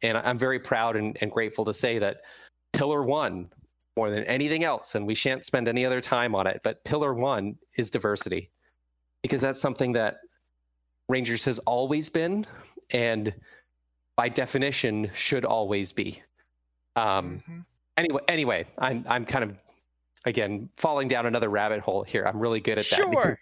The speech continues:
Speaker 1: I literally love this stuff.
Speaker 2: I'm, I'm wondering why all these Bibles keep disappearing, because didn't in the recent interview Simon Bennett act like they don't have one?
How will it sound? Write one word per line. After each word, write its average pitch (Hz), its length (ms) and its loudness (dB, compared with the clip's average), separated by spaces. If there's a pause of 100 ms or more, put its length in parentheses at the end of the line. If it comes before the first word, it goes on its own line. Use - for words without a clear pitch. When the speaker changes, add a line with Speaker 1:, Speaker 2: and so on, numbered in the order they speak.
(120)
Speaker 1:
I 143 80 2
literally 143 480 0
love 123 240 0
this 101 160 -2
stuff. - 440 -4
Speaker 2:
I'm, 190 380 -2
I'm 202 160 0
wondering 320 420 0
why 208 260 0
all 208 120 0
these 180 220 -2
Bibles 170 480 0
keep 151 240 -4
disappearing, 156 640 -2
because 151 340 -2
didn't 208 220 -2
in 240 100 0
the 185 80 0
recent 165 420 -2
interview 190 360 0
Simon 165 480 0
Bennett 165 260 2
act 147 180 -2
like 156 160 0
they 147 100 0
don't 143 200 -2
have 143 260 -2
one? 240 260 -2